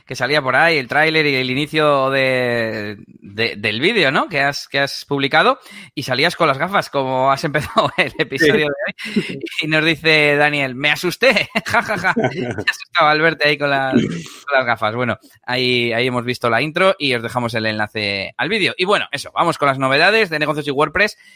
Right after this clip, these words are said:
Speaker 1: Llevamos ya, mm, más de dos años, dos años y medio, ciento y pico programas ya. Y queremos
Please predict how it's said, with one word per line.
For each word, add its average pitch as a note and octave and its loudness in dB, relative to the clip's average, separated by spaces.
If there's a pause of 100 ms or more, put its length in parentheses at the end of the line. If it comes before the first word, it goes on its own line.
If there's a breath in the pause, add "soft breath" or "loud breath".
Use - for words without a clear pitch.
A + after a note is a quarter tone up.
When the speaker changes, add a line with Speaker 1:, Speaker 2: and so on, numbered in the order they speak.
(100)
Speaker 1:
Llevamos D3+ 2
ya, D#3 4 (140)
mm, C#3 -10
más A2 -2
de E3+ 2
dos D#3 -2
años, F3 0
dos C3 -4
años E3 -2
y C3 -6
medio, F#3 2 (380 soft breath)
ciento E3+ 0
y D#3 2
pico D#3 -2
programas C#3+ 2
ya. F3+ 0 (380 soft breath)
Y G3 0
queremos B3 0